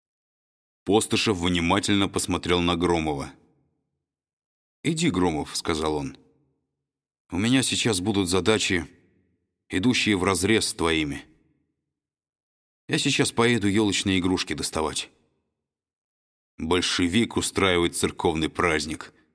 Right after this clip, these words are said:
ответил Громов. «Лучше б подумал, как детей накормить». «Ах, накормить?»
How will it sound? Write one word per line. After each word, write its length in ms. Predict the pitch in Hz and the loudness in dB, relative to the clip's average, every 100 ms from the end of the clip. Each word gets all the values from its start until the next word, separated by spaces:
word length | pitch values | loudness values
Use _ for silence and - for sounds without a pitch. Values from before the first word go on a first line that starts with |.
| _ | _
ответил 420 | - 85 80 73 78 | -4 -2 -2 -4 -4
Громов. 460 | 80 76 71 - _ _ _ _ _ _ _ _ _ _ | -2 -2 -4 -12 _ _ _ _ _ _ _ _ _ _
«Лучше 300 | 87 113 - | -2 0 0
б 60 | 101 - | -4 -2
подумал, 480 | 110 101 113 107 95 | 0 4 4 4 2
как 180 | 110 98 | 2 2
детей 320 | 101 - 127 | 0 2 2
накормить». 540 | 98 95 85 78 - - _ _ _ _ _ _ _ _ _ _ - | 2 0 0 -2 -6 -10 _ _ _ _ _ _ _ _ _ _ 0
«Ах, 320 | 95 82 - | 0 0 -2
накормить?» 720 | 90 101 110 165 180 - - | 0 2 4 4 4 2 -4